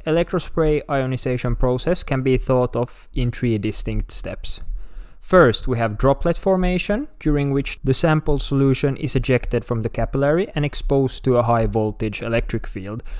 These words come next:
forcing the sample to form small charged droplets. Second, we have desolvation, during which these charged droplets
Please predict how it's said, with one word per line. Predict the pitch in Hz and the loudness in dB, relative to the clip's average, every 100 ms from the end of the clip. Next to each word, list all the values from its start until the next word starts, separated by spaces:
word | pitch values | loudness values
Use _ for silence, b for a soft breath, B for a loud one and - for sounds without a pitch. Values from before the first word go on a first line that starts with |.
| B B | B B
forcing | - - 151 147 143 143 - 139 131 127 | -10 2 4 6 6 4 2 0 -2 0
the | 143 | -2
sample | - 123 117 110 98 110 | 0 0 0 0 0 0
to | 110 | 0
form | - 113 104 101 | -2 -2 0 -2
small | - 127 131 127 120 117 - | -2 0 2 4 4 0 -6
charged | - 113 98 92 - - - - | -6 -4 -2 -2 -4 -4 -12 -4
droplets. | 123 110 - - - - b b b b b b | -2 -2 -4 -10 -6 -6 b b b b b b
Second, | - 208 196 175 | 0 2 4 2
we | 175 | 4
have | 160 147 131 143 | 4 2 0 0
desolvation, | 135 123 123 110 117 120 - - 247 b b b b - - - - - - - | 0 2 0 2 0 0 0 0 -2 b b b b -8 -6 -6 -10 -16 -16 -10
during | - 139 139 139 151 165 180 - | 2 4 6 4 2 0 -4 -6
which | 131 135 147 - - | 0 0 0 -2 -6
these | - 139 139 - | -4 -2 -2 -2
charged | - 131 131 - | -2 0 0 -2
droplets | - 123 - 139 - | -2 -2 0 -2 -2